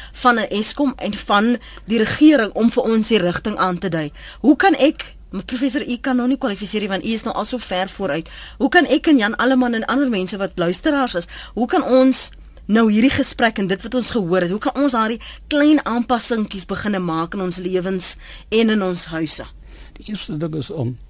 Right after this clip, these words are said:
Speaker 2: eh, te onthou, om niks te doen is die duurste ding wat jy kan doen.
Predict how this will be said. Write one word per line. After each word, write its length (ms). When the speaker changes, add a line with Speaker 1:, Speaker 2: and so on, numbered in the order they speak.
Speaker 2:
eh, 160
te 100
onthou, 560
om 200
niks 220
te 180
doen 220
is 220
die 180
duurste 440
ding 200
wat 180
jy 140
kan 240
doen. 220